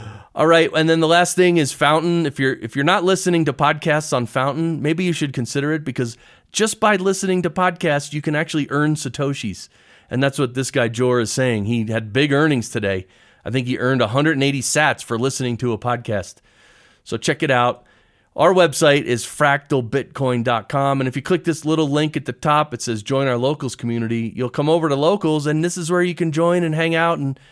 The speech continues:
chat with us and post and everything. It's really fun.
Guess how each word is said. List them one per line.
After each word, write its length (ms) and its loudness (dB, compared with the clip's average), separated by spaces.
chat 260 0
with 140 0
us 280 2
and 220 -2
post 420 0
and 80 0
everything. 400 0
It's 180 -4
really 200 0
fun. 440 0